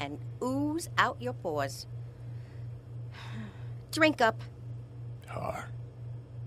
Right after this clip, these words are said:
Speaker 2: This from a woman who, ah, hell, forget it.
Speaker 1: Excuse me?
Speaker 2: Forget it, forget it.
Speaker 1: Forget it? <sighs> Does this dress make me look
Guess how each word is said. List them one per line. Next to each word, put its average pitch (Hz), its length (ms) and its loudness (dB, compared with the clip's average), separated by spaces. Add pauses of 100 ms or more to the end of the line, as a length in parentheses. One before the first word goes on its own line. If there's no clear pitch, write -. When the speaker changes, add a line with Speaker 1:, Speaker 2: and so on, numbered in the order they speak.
Speaker 2:
This 107 260 6
from 98 240 -2
a 92 80 2
woman 92 420 2
who, - 1300 -8
ah, 82 60 -2
hell, - 300 -4
forget - 440 -6
it. 82 60 -6
Speaker 1:
Excuse 349 500 2
me? 415 160 4 (200)
Speaker 2:
Forget 156 420 2
it, 82 180 0
forget 120 360 -2
it. - 140 -6
Speaker 1:
Forget 494 380 10 (1120)
it? 339 100 2 (340)
<sighs> - 480 -8
Does 359 160 4
this 294 180 12
dress 359 360 4
make 285 200 8
me 277 100 8
look 220 180 2